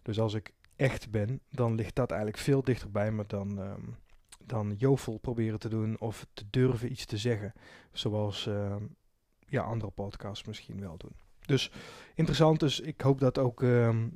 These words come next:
dat, dat, eh, in de komende podcast dat, eh, dat ik dichter bij mezelf kom en dat, dat jij dat ook gaat horen als, eh, als luisteraar. Ehm,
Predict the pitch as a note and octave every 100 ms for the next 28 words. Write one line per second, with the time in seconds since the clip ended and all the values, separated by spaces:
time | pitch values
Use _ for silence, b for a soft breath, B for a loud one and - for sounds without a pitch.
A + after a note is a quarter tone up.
0 | - D3 - A#2 - - G#2+ - A2 G2
1 | F#2+ G#2 - B2 A2+ - G#2+ - G#2 G2+
2 | - - F#2+ - F#2 C#2 C2+ C2+ - A2
3 | A2 A#2+ - G#2+ G#2 G2+ G2 - G#2 F#2
4 | F#2 G2+ - - G2+ G#2 G2+ G2+ G2+ A2
5 | A#2+ D3+ A2+ - G2+ - - F2+ F#2 -
6 | - G#2 G2 - G2 C#3+ - - - -
7 | _ _ _ - - _ _ B B B
8 | B B B - D3 D3 D3 C#3+